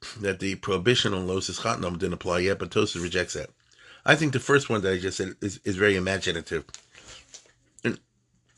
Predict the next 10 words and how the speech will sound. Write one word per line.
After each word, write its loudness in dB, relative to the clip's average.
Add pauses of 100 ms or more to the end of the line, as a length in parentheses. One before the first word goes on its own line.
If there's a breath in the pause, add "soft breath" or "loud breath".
by 8
that 10
I 6
mean 2 (320)
it -2
provokes 2
a -2
lot 4
of 0
imagination. 0